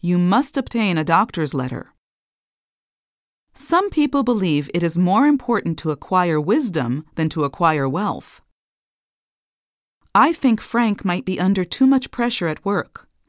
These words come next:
His behavior has been rather odd recently. There were some peculiar characteristics about the case that eventually led to the identification of the criminal.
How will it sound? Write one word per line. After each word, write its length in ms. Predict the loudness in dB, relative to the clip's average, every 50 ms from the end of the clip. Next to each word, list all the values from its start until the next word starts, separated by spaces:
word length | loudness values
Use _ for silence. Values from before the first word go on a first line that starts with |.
| _ -20 -16 _
His 220 | 0 0 0 2
behavior 540 | 0 0 0 0 0 0 0 2 2 2 2
has 160 | 2 0 -2 -2
been 200 | -2 -2 -2 0
rather 360 | -2 -2 -2 -2 -2 -4 -4 -4
odd 320 | -2 0 2 2 0 0
recently. 720 | 0 -2 -4 -4 -2 -2 -4 -4 -4 -8 -10 -10 -12 _ _ _ _ _ _ _ _ _ _ _ _ _ _ _ _ _ _ _ _ _ _ _ _ _ _ _ _ _ _ _ _ -8
There 180 | -2 0 2 2
were 100 | 2 2
some 220 | 2 2 2 2
peculiar 720 | 2 0 -4 -6 -6 -2 0 2 4 4 4 4 2 0 -2
characteristics 840 | -2 -2 -2 -2 -2 -2 -4 -2 0 0 0 0 -2 -4 -4 -2 -4
about 260 | -4 -2 -2 -4 -4
the 80 | -6 -12
case 480 | -8 -6 -8 -6 -6 -6 -6 -6 -8 -10 -14 -18 -4
that 120 | -2 0 0
eventually 720 | 0 0 2 2 2 2 2 0 0 0 0 0 0 0
led 400 | 0 0 0 -2 -2 -4 -6 -8
to 100 | -6 -2
the 120 | -2 0
identification 840 | 0 0 0 -2 -2 -4 -8 -10 -8 -2 0 0 0 0 0 -2 -2
of 140 | -2 -2 -6
the 60 | -6
criminal. 640 | -10 -4 -2 0 2 2 2 0 -2 -4 -8 -16 _